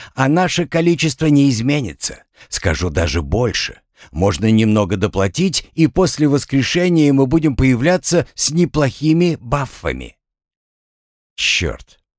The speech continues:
Правильно мы сделали, решив уничтожить артефакт. Если бы попёрли в лоб, могли бы слиться. Вот позору-то было бы. Агры вынесли сводный рейд пяти кланов.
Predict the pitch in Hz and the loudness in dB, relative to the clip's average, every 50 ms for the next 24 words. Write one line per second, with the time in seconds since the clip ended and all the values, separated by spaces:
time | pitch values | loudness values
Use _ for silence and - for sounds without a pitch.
0 | _ _ _ _ _ - 98 90 92 101 110 113 113 110 110 104 95 82 - - | _ _ _ _ _ -4 -4 -2 -2 -2 -2 -2 -2 -2 0 0 -2 -2 -2 -2
1 | 98 82 71 69 73 76 71 - - - _ - 120 127 120 - - 143 127 - | -2 -2 -2 -2 -6 -6 -8 -12 -16 -16 _ 0 0 0 2 2 0 0 0 -2
2 | _ - 135 127 127 123 - - - - 104 80 69 71 82 - - - - 101 | _ 0 2 2 2 2 0 -6 -4 -2 -4 -4 -2 -6 -8 -8 -8 -8 -8 -8
3 | - - 139 - - 78 64 - - _ _ _ _ _ - - - - - - | -4 -4 -6 -4 -4 -6 -6 -6 -10 _ _ _ _ _ -20 -18 -18 -14 -2 0
4 | 139 156 135 - - 139 131 123 139 123 - - 127 123 - 147 151 139 123 120 | 2 2 2 0 0 0 2 2 2 2 2 0 -2 0 0 0 2 2 2 0
5 | 117 120 120 110 101 104 113 139 156 156 123 - - - _ _ _ _ - 101 | 0 0 0 0 0 0 2 2 2 2 0 -4 -16 -20 _ _ _ _ -6 -4
6 | 98 92 80 95 98 107 107 101 117 110 - - 135 139 127 - - - - - | -4 -2 -2 -2 -2 -2 0 -2 -2 -2 -2 -2 -2 -2 -2 -2 -4 -6 -8 -8
7 | - _ _ _ _ _ _ _ _ _ _ _ _ 87 104 131 139 - - - | -14 _ _ _ _ _ _ _ _ _ _ _ _ -6 -4 -4 -4 -6 -4 -4
8 | 160 156 147 139 147 117 85 85 - - 92 85 92 107 82 69 71 69 71 - | -4 -2 0 0 0 0 0 -6 -4 -4 -2 0 0 0 0 -2 -6 -8 -8 -10
9 | - _ _ _ _ _ _ _ _ - - - _ 87 92 98 107 98 98 90 | -12 _ _ _ _ _ _ _ _ -20 -20 -14 _ -6 -4 -4 -4 -4 -2 -2
10 | 87 78 80 120 139 135 131 117 - - 117 120 101 - - 107 117 147 170 147 | -2 0 0 2 2 2 2 0 0 0 -2 0 0 -2 -4 -2 0 0 0 0
11 | 127 139 143 143 131 127 147 165 165 151 - - - - - 151 135 - 147 147 | 0 0 2 2 2 2 2 2 0 0 -2 -8 -10 -4 -2 -2 0 0 -2 -2
12 | - - 165 175 139 101 73 65 - _ _ | -2 -2 -4 -2 -2 -4 -8 -12 -18 _ _